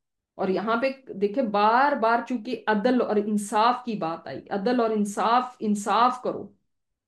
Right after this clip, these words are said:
और, अ, शहादत को ना छुपाओ, खयानत ना करो, झूठी शहादत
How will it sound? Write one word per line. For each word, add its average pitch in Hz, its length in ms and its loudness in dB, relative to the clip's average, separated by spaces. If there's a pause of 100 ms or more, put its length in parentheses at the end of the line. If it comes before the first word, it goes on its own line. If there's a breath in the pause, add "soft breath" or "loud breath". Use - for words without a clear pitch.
(840)
और, 196 280 0
अ, 165 460 -2 (2500)
शहादत 214 520 2
को 233 80 0
ना 185 200 -2
छुपाओ, - 420 -6
खयानत 247 540 2
ना 185 160 -2
करो, 131 420 -10 (1080)
झूठी 247 760 -2
शहादत 208 680 -2